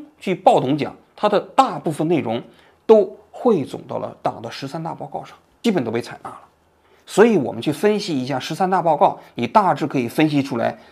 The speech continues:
温家宝当时在党政分开这个调研小组里头做的内容。第一个就是准备在全国的各级组织中间逐渐撤销党组。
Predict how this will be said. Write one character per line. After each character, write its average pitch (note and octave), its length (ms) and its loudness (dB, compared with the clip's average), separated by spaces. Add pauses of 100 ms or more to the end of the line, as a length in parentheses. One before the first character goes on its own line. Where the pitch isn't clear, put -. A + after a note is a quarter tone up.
(200)
温 F3 220 2
家 E3+ 180 2
宝 A2+ 180 -4
当 D3+ 200 2
时 B2+ 100 -6
在 B2 140 0
党 A#2+ 340 0
政 D#3+ 180 0
分 F3 180 2
开 E3+ 340 -2
这 C#3 100 -10
个 C3+ 60 -6
调 C3+ 200 0
研 A#2 120 -6
小 B2 180 -4
组 B2 140 -6
里 A2+ 80 -8
头 A2 140 -12
做 B2 160 -6
的 A2 80 -8
内 A2+ 120 -10
容。 - 120 -18 (600)
第 F#3+ 140 -2
一 G3+ 100 0
个 C#3+ 160 -4 (440)
就 F3+ 160 2
是 B2 180 -4 (160)
准 G2+ 220 -8
备 C#3+ 200 -4
在 A2+ 140 -8
全 C3 300 -8
国 C3 120 -8
的 C#3 80 -10
各 C#3+ 180 -4
级 C#3 160 -8
组 - 180 -16
织 A2+ 140 -14
中 A2+ 160 -10
间 A#2 260 -10 (200)
逐 A#2+ 220 -8
渐 D3+ 260 -6
撤 - 180 -6
销 A#2+ 160 -8
党 C3 240 -12
组。 - 100 -14